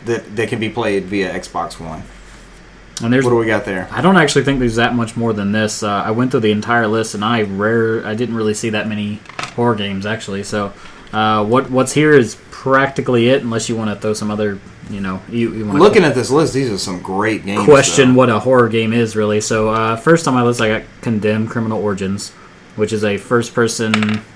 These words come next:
Speaker 2: Sega published.
Speaker 1: That was a launch title.
Speaker 2: It was a launch title,
Speaker 1: And it
Speaker 2: but it
Speaker 1: still
Speaker 2: it
Speaker 1: holds up.
Speaker 2: holds up. It's a good game.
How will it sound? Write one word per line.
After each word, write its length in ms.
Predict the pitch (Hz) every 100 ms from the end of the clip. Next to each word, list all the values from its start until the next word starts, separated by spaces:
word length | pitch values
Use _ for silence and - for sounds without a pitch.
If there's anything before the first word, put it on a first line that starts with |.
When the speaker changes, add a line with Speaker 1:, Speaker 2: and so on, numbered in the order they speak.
| -
Speaker 2:
Sega 480 | - 123 110 98 -
published. 460 | 101 104 104 - - -
Speaker 1:
That 60 | 151
was 100 | 123
a 60 |
launch 420 | 87 104 117 80 -
title. 320 | 92 87 82
Speaker 2:
It 40 |
was 200 | 131 156
a 60 | 143
launch 240 | 127 127
title, 180 | 120 117
Speaker 1:
And 60 | 110
it 40 |
Speaker 2:
but 40 | 127
it 40 | 139
Speaker 1:
still 180 | 131
Speaker 2:
it 60 | 104
Speaker 1:
holds 260 | 104 98 101
up. 120 | 113
Speaker 2:
holds 280 | 143 139 127
up. 200 | 107 -
It's 100 | -
a 20 |
good 140 | 113 107
game. 280 | 107 98